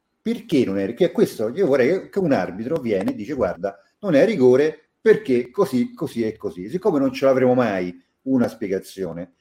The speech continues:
perché tra l'altro la palla, come giustamente diceva Luca, rimane anche nella disponibilità di Zaniolo, perché molto, molto spesso senti dire delle, delle regole assurde,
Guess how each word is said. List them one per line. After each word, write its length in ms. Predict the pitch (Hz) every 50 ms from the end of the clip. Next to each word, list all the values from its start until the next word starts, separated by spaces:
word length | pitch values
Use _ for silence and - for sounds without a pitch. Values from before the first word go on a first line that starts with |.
| _ _ _
perché 260 | - 156 - - 202
tra 140 | 202 208 196
l'altro 320 | 143 110 104 98 - 147
la 100 | 151 131
palla, 360 | 110 101 90 82 82 87 92 101
come 180 | 151 165 135
giustamente 460 | 110 87 101 - - 120 135 127 123 101
diceva 240 | 85 90 98 92
Luca, 400 | 92 90 85 76 78 80 82 - _ _ _ _ _
rimane 480 | - 139 190 185 170 139 135 135 123
anche 320 | 107 92 87 87 - - 135
nella 240 | 151 139 113 104 104
disponibilità 800 | 113 123 120 - - 143 135 147 147 143 175 170 147 120 135 127
di 180 | 110 101 87
Zaniolo, 540 | 80 82 92 92 117 131 117 - 90 85 85
perché 180 | 82 80 - 107
molto, 380 | 110 113 107 - 123 123 120 120
molto 220 | 113 117 113 117
spesso 220 | 107 - - 143 107
senti 300 | 92 98 92 90 - 101
dire 200 | 107 113 101 85
delle, 160 | 90 90 87
delle 160 | 85 92 92
regole 260 | 95 107 104 90 87
assurde, 640 | 85 - - - - 98 98 98 - - 85 80 -